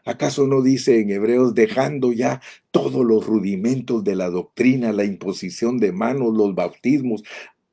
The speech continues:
Hermano, todo eso es de niños. Vayámonos a la perfección. Muchos, muchos siervos de Dios están bien ocupados en puro heno, madera y hojarasca.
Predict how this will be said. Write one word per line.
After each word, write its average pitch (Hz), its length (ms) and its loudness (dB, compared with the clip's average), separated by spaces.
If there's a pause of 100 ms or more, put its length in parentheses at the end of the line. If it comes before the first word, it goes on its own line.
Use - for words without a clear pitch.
Hermano, 156 640 -2
todo 175 460 0
eso 180 360 -2
es 170 260 -4
de 175 160 4
niños. 220 720 2 (240)
Vayámonos 175 1080 4
a 170 120 -2
la 156 180 -2
perfección. 165 1300 4 (300)
Muchos, - 380 -4 (320)
muchos 147 300 -8
siervos 151 400 0
de 101 160 -4
Dios 127 220 -2
están 139 460 -8 (1300)
bien 208 380 2
ocupados 143 680 2
en 107 180 -2
puro 151 400 8
heno, 185 400 6
madera 139 480 2
y 139 80 0
hojarasca. 107 640 -4